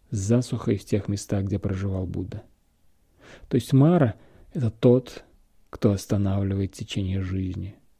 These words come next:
осушает своим зноем её русло. Если рассмотреть Будду и Мару как пару противоположностей, живущих во мне, то Будда будет представителем жизни,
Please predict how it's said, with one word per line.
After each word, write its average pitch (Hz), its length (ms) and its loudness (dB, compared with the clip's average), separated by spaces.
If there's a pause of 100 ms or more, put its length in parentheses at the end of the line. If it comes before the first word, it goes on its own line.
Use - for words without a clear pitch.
(140)
осушает 101 640 -2
своим 98 360 -2
зноем 98 400 -2
её 95 260 -4
русло. 98 460 -8 (1400)
Если 110 300 4
рассмотреть 117 520 4
Будду 117 320 6
и 113 40 6
Мару 113 300 6
как - 260 -4
пару 117 220 6
противоположностей, 110 1040 0
живущих 110 480 0
во 104 100 -2
мне, 117 320 0 (480)
то 113 120 0
Будда 117 480 2 (520)
будет 120 400 2 (140)
представителем 98 720 -2
жизни, 120 480 -2